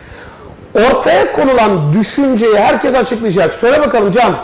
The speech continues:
sen niye kesinlikle katılıyorsun? Söyle bakalım Ahmet, sen niye kesinlikle katılmıyorsun? Söyle bakalım Ayşe, sen neden kararsızsın? Her öğrenci ortaya koyduğu düşüncesini savunacak. Bu arada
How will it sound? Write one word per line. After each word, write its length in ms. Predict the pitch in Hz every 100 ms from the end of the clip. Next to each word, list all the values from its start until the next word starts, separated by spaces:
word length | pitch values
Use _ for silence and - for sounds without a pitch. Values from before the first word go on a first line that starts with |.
| -
sen 340 | - 208 214
niye 200 | 214 -
kesinlikle 560 | - 247 - 208 196 185
katılıyorsun? 680 | 180 - 160 151 - 175 196 - - - - - -
Söyle 320 | - 247 302
bakalım 440 | 294 285 247 160 - - - -
Ahmet, 440 | 214 233 214 - - -
sen 360 | - 214 226 220
niye 200 | 254 226
kesinlikle 480 | 226 - 190 190
katılmıyorsun? 760 | 165 160 160 147 135 - 165 175 - -
Söyle 340 | - 233 247 302
bakalım 480 | 277 285 247 175 170
Ayşe, 320 | 226 240 240
sen 240 | - 233 233
neden 280 | 226 269
kararsızsın? 720 | - 214 185 175 156 - 180 185 - -
Her 500 | - 208 247 226 226
öğrenci 880 | 233 180 165 151 143 120 127 170 233 285 - - -
ortaya 580 | 233 269 269 185 147 -
koyduğu 460 | 226 226 170 151
düşüncesini 580 | 170 185 196 170 - 226
savunacak. 480 | - 170 156 127 - - - - - - - - -
Bu 160 | 170
arada 640 | 220 240 156 135 139 190